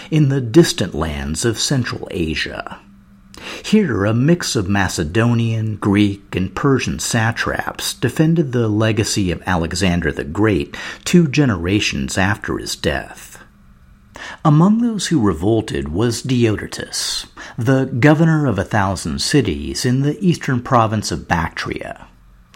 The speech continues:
On its foundation, his new Bactrian kingdom was one of the world's richest and most urbanized, centered on the fertile river valleys of northern Afghanistan. It was also completely surrounded by hostile powers,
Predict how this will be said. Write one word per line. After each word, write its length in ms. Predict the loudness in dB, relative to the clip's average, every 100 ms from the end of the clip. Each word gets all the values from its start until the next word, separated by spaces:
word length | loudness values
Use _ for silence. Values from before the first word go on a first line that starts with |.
| -12 -10 -8 4
On 160 | 6 6
its 180 | 4 0
foundation, 920 | 2 2 2 2 0 0 -6 -8 -6
his 220 | -2 0
new 180 | 4 4
Bactrian 680 | 4 2 2 0 -2 -2 -2
kingdom 600 | -4 0 0 0 -2 -2
was 280 | -2 -2 -2
one 160 | 0 2
of 80 |
the 80 | 2
world's 320 | 2 0 0
richest 560 | 0 0 2 0 0 -4
and 240 | -2 2 2
most 300 | 0 -4 -6
urbanized, 960 | -4 -2 -4 -6 -10 -14 -16 -18 -18 -20 -18 -16 -14
centered 400 | -2 4 6 6
on 240 | 4 2 0
the 140 | -2
fertile 380 | -2 -4 -2 -2
river 320 | -2 -2 -4
valleys 640 | 0 2 2 0 -6 -6 -6
of 120 | -2
northern 360 | -2 0 -2
Afghanistan. 1120 | -4 -6 -6 -4 -4 -8 -8 -10 -12 -16 -16 -18 _ _ _ -18 -10 -10 2
It 120 | 2 4
was 160 | 2
also 480 | 2 0 -2 -2 -4
completely 540 | -2 -4 -2 -4 -2
surrounded 840 | -4 -4 -2 0 0 0 -2 -4 -4
by 220 | -4 -2
hostile 520 | -2 -2 -2 -4 -6
powers, 1000 | -2 0 0 -4 -8 -12 -14 -8 -6 -8